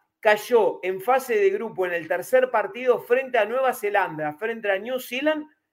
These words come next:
y quedó eliminado en primera fase. Sígame lo que te quiero decir a ti y a los oyentes. Mundial dos mil catorce, Italia ingr-, ingresa en un grupo bastante complicado porque estaba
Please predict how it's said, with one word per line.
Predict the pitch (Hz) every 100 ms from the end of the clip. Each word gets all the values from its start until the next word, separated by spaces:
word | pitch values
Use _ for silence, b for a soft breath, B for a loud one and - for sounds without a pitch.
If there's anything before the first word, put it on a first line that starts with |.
| _ -
y | 226
quedó | 220 208 262
eliminado | 262 220 202 240 233
en | 196
primera | 185 190 202 190
fase. | 160 151 135
Sígame | 127 240 240 226 247
lo | 240
que | 202
te | 196 185
quiero | 202 202
decir | 196 185 208 202 - - _ _
a | 170 170
ti | 233
y | 226
a |
los | 190 165
oyentes. | 180 170 143 123 120 _ _ _ _ -
Mundial | 185 202 233 233
dos | 226
mil | 220 226
catorce, | 220 196 247 247 - 170 - _ _ _ _
Italia | 202 240 240 247 247 240 - - _ -
ingr-, | 202 214 226 190
ingresa | 196 214 240 226
en | 190
un | 190
grupo | 214 220 214
bastante | 190 233 233 220
complicado | 208 202 202 - 240 254 254
porque | 196 190
estaba | - 208 196 180 170